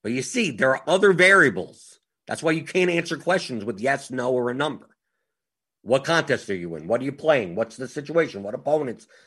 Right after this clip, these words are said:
There's all these other variables. So until you know all the other variables, it, everything is, it depends. What do you do with ace king in poker? Well, th-, what does that mean?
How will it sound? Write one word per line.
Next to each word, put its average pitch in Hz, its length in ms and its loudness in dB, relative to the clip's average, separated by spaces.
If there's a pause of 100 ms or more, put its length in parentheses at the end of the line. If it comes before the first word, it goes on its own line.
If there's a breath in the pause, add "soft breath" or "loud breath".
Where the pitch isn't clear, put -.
(140)
There's 113 200 -6
all 143 180 -2
these 165 160 2
other 160 160 4
variables. 143 680 0 (1000)
So 190 100 -12
until 180 220 2
you 190 80 4
know 196 120 4
all 196 140 4
the 196 100 4
other 185 140 4
variables, 131 640 0
it, 123 140 -10
everything 120 440 -6
is, 143 180 -10
it 151 40 -14
depends. - 560 -10 (1300)
What 143 100 0
do 190 60 0
you 202 60 0
do 208 140 4
with 190 120 6
ace 185 200 2
king 165 240 0
in 113 100 -4
poker? 110 380 -4
Well, 113 240 -8
th-, 113 180 -16 (240)
what 135 140 -10
does 139 120 -12
that 151 200 -2
mean? - 240 -20